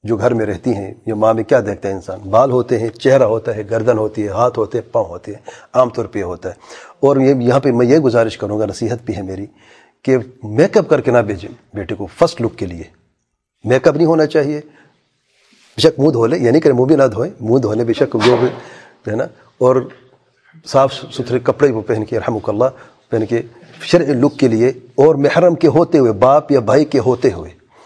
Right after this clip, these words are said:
اور اس وقت جو باقی اس کی ماں ہیں، اس کی بہنیں ہیں، اس کی خالائیں ہیں،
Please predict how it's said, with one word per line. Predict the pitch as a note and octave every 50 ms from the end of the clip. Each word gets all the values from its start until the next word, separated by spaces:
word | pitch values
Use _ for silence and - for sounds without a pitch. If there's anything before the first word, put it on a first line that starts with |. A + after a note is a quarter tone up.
| - - _ -
اور | - C#3+ D3+ -
اس | - A3 F3+ -
وقت | - E3+ D#3 - F3+ E3 - - - - _ - - - _ -
جو | A#2+ C#3+
باقی | C3+ A#2 C#3+ D#3 D3+ -
اس | E3 -
کی | - - C#3+
ماں | B2 A#2 C3 D3+ E3 E3
ہیں، | D#3+ F3
اس | E3 C#3+ -
کی | - C3+
بہنیں | G#2+ G#2+ C3+ D3 E3 E3 D#3+
ہیں، | E3
اس | D#3+ C#3+ -
کی | - D3+ C3+ A#2+ A2+ G2+
خالائیں | - - C#3+ C#3 C#3+ C#3+ D3+ E3+ D#3+
ہیں، | E3 F3+